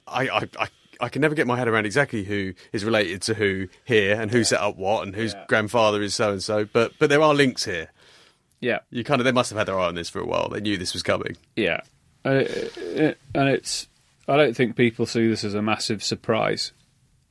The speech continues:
Speaker 2: Um, but from a financial point of view, from a business point of view, I think it ticks a lot of boxes.
Speaker 1: We've always liked J D Sports.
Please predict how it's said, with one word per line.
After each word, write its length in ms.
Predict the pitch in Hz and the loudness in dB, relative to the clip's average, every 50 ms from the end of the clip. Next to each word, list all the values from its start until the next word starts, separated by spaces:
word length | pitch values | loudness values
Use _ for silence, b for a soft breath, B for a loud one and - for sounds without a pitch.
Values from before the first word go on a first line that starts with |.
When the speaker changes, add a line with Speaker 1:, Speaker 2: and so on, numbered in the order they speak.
| _ _ _ - | _ _ _ -6
Speaker 2:
Um, 480 | 58 57 55 52 52 58 58 - - - _ _ _ - | -4 -2 -2 -2 -2 -4 -6 -8 -8 -12 _ _ _ -10
but 160 | - - - | -10 -8 -4
from 200 | - - 127 120 | 0 2 2 2
a 60 | 117 | 2
financial 720 | - - 127 120 117 117 117 117 117 113 - - 117 113 104 _ | 2 2 2 2 4 4 2 2 0 -2 -4 -6 -6 -6 -6 _
point 280 | - 123 117 113 117 | -2 0 0 0 0
of 60 | 117 101 | -2 -8
view, 300 | 104 110 110 110 110 104 | -6 -4 -2 -2 -4 -4
from 220 | - 120 110 110 | -4 -6 -4 -4
a 60 | 107 101 - - | -6 -8 -10 -12
business 480 | 160 123 113 135 131 117 107 113 110 - | -14 -6 0 2 2 2 2 -2 -4 -4
point 280 | - - 117 110 95 98 | -4 -4 -4 -4 -4 -4
of 60 | 101 | -4
view, 220 | 104 101 101 101 | -2 -2 0 0
I 40 | 101 | 0
think 300 | - - 113 107 98 - | 0 -2 -2 -4 -4 -6
it 420 | - - - _ - - - - - _ _ _ - | -8 -10 -10 _ -8 -6 -6 -6 -8 _ _ _ -2
ticks 260 | - - - - - | -2 -2 0 0 -2
a 60 | 101 95 | -2 -2
lot 200 | 98 101 101 98 | 0 0 0 -2
of 100 | 98 98 | -2 -4
boxes. 520 | - 104 104 - - - 104 98 - - _ - | -4 -6 -8 -8 -8 -6 -6 -6 -6 -8 _ 2
Speaker 1:
We've 160 | 165 151 143 | 2 4 4
always 160 | 143 127 113 | 4 2 2
liked 160 | 113 104 87 | 0 -4 -4
J 80 | 104 101 | -4 -6
D 60 | 95 | -6
Sports. 400 | 90 - - 104 98 - - - | -8 -8 -6 -8 -8 -8 -12 -18